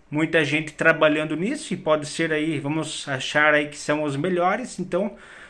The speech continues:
quanto antes vão resolver isso. Eu acho, na minha opinião aí, que daqui a pouco volta, apesar de que eu tô falando isso desde o começo da tarde, não imaginei que ia demorar tanto, mas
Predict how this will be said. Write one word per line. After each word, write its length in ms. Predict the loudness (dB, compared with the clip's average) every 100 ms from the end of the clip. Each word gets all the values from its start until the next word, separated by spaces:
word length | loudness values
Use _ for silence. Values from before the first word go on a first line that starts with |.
| -12 2
quanto 360 | 4 4 4
antes 280 | 4 2 0
vão 180 | 0 0
resolver 480 | 2 0 0 0 0
isso. 320 | -4 -6 -2
Eu 300 | 2 4 4
acho, 400 | 4 2 0 -2
na 120 | 0
minha 300 | 0 2 0
opinião 520 | -2 -2 -2 0 0
aí, 180 | 0 -2
que 300 | -4 -6 -6 -12 -20 -20 -20 -10
daqui 180 | -4 -2
a 60 | -2
pouco 360 | -2 -6 -4
volta, 380 | 0 2 0 -6 -16 -20 _ _
apesar 380 | -4 0 0 0
de 60 |
que 80 | -2
eu 40 |
tô 120 | -4 -2
falando 480 | -2 0 0 0
isso 320 | -2 -2 -6 -12 -16 -20 -20 -6
desde 240 | -2 -2 -2
o 20 |
começo 460 | 0 2 0 0
da 100 | -2
tarde, 520 | 0 4 4 2 -6 -14 _ -12
não 160 | -6
imaginei 440 | 0 0 0 -2 -2
que 100 | -2
ia 60 |
demorar 360 | -2 -2 0 -2
tanto, 400 | -2 -2 -2 -2
mas 540 | 0 2 0 -4 -16